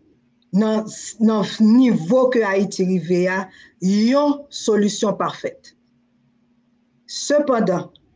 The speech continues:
nous capables bay tête, nous capacités pour nous prendre différentes pistes,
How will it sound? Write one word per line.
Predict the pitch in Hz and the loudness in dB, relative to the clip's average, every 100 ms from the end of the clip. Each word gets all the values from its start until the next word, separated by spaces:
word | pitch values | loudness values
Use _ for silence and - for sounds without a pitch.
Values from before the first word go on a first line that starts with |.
| _ _ _ _ _ _ - | _ _ _ _ _ _ -2
nous | 185 262 | 2 2
capables | 269 220 - 226 190 | 2 -2 -2 -2 0
bay | 175 190 185 | 0 -2 -2
tête, | 196 190 | -2 -2
nous | 196 208 | -2 -2
capacités | 196 180 180 175 - 175 214 220 240 - _ _ _ - | -2 -2 -4 -4 -6 -4 2 2 2 -4 _ _ _ -2
pour | 208 | 2
nous | 220 | 2
prendre | 214 196 165 | 2 0 -2
différentes | 151 269 320 320 269 269 226 - | 0 0 0 2 4 4 0 0
pistes, | 285 - - - - | -2 -2 -10 -16 -20